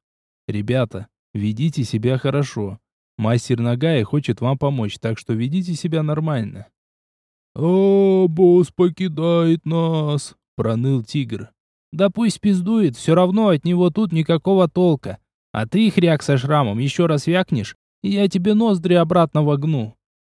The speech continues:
"Ой, какой противный мальчик, не надо тигрёнку такое делать, а то его милое личико испортится".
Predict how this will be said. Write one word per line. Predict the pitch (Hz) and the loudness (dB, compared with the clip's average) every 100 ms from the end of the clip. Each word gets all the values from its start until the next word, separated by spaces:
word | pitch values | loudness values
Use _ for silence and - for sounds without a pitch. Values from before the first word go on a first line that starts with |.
| _ _ _ - | _ _ _ -10
"Ой, | 175 185 165 143 135 | -4 2 2 2 0
какой | 147 147 147 147 147 135 | 0 0 0 0 0 0
противный | 151 156 156 - 156 139 135 151 175 | 0 2 0 -2 -2 -2 0 0 0
мальчик, | 180 180 175 139 113 107 104 101 - | 2 2 2 2 0 -4 -14 -16 -12
не | 123 160 | -6 -2
надо | 151 147 160 170 165 | -2 0 0 2 0
тигрёнку | 160 175 160 170 156 151 147 | 0 -2 0 0 0 -2 -4
такое | 139 151 - 143 135 | -2 -2 0 0 0
делать, | 135 139 135 123 110 - _ _ _ | -2 -2 -2 -2 -6 -12 _ _ _
а | 113 110 | -4 -2
то | 123 139 | 0 0
его | 139 139 143 | 0 0 0
милое | 139 147 135 123 | 0 0 0 0
личико | 127 160 170 139 - 113 | 0 -2 -4 -6 -4 -2
испортится". | 165 - - 127 127 120 120 113 117 110 | -4 -6 -6 -2 -2 -4 -8 -8 -10 -12